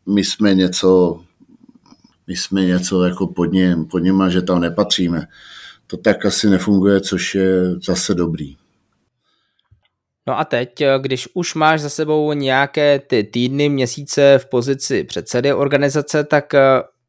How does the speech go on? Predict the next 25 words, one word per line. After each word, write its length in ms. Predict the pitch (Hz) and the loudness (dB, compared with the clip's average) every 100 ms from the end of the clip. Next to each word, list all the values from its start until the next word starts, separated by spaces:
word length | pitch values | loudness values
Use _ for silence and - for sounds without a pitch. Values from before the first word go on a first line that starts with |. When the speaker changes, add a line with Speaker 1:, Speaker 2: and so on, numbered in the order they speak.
| - | -16
Speaker 2:
určitě 380 | 117 - 127 139 | -12 -8 0 0
už 160 | 131 | 0
máš, 440 | - 117 117 135 - | -2 0 0 0 -2
eh, 80 | 127 120 110 98 104 | 0 2 0 -6 -16
vymyšlené 760 | 110 113 123 - 131 127 123 | -8 -4 -4 -2 -2 0 0
nějaké 580 | 120 113 117 131 120 101 | 0 -2 0 2 4 2
minimálně 440 | 92 104 110 117 | -2 -2 -2 -2
krátkodobé 640 | 107 110 120 - 135 131 127 | 0 0 0 0 0 0 0
plány, 300 | 127 123 120 | 2 2 2
třeba 260 | - 139 | 0 0
na 80 | 240 | 0
sezonu 340 | 117 127 131 | -2 -2 -2
dva 160 | 127 117 | 0 -2
tisíce 440 | 127 127 131 - | -2 -6 -6 -2
dvacet 400 | 123 113 120 113 - | 0 0 0 -6 -2
pět, 280 | 120 123 - | 0 0 0
nějaké 400 | 113 113 147 131 | -2 0 2 2
dlouhodobější 640 | 123 120 135 123 120 139 | 2 0 0 0 -2 -4
plány, 400 | 135 123 127 135 - - - _ | -2 -2 0 -4 -6 -16 -20 _
které 440 | - 139 139 147 | -4 2 4 4
třeba 540 | 143 - 139 139 135 - | 2 -2 0 2 2 -2
může 320 | 127 135 131 143 | -6 -4 0 -2
i 340 | - 143 139 127 | 2 2 4 2
do 140 | 120 | 0
budoucna 760 | 123 127 131 - 135 135 131 | 0 -2 -2 -4 -2 0 0